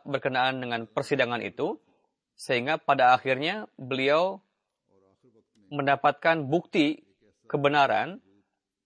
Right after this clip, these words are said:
sehingga pem-, kepemilikan tanah itu diberikan kepada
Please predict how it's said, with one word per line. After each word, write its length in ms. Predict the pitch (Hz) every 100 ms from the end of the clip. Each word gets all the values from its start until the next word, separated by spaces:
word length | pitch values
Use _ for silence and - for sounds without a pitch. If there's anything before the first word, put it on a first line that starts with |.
| -
sehingga 640 | - 143 131 131 151 170 - _ _ _ 95 92 104 95 90 92 107 87 _ _ _ _ _ _ _ _ _ _ _ _ _ 101 98 _ 110 95 95 _ _ 104 101 104 160
pem-, 180 | 156
kepemilikan 800 | 147 151 160 156 170 208 202 156
tanah 320 | 143 139 131 117
itu 480 | 117 156 190 240 - _ _ 95 95 98 101 95 110 95 90 _ 98 92 _ _ _ _ _ _
diberikan 1400 | - 139 143 139 110 - _ 139 131 143 135 - 175 202 - _ _ _ _ _ _ _ _ _ -
kepada 400 | 156 147 147